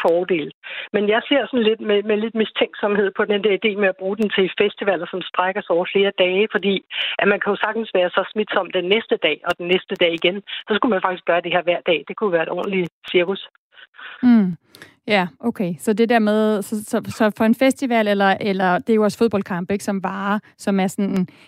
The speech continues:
Speaker 2: et, et kort arrangement, der kunne,
Speaker 1: Ja.
Speaker 2: der kunne det måske virke. Øh,
Speaker 1: Ja,
Speaker 2: Lone
Speaker 1: og
Speaker 2: Simonsen.
Speaker 1: kort og mindre, ikke? Men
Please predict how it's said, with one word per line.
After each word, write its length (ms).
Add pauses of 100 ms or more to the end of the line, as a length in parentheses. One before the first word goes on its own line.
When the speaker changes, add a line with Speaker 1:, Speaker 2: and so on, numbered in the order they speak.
(160)
Speaker 2:
et, 140
et 160
kort 260
arrangement, 640 (380)
der 120
kunne, 200
Speaker 1:
Ja. 100 (140)
Speaker 2:
der 140
kunne 140
det 80
måske 300
virke. 260 (340)
Øh, 60
Speaker 1:
Ja, 140
Speaker 2:
Lone 200
Speaker 1:
og 60
Speaker 2:
Simonsen. 400
Speaker 1:
kort 160
og 100
mindre, 540
ikke? 160
Men 100